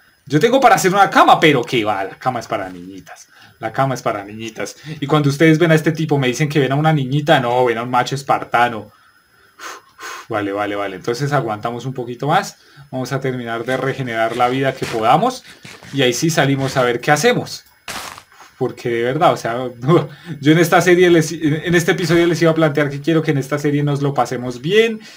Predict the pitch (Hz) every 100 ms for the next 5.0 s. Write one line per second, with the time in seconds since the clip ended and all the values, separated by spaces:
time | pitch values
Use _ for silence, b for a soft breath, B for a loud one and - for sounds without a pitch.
0 | 165 151 151 143 143 151 147 147 151 151
1 | 147 143 139 170 202 170 170 156 151 147
2 | 151 147 143 - 135 120 - 170 196 214
3 | 214 208 B B B - 143 127 123 131
4 | 131 135 143 135 - 180 190 202 220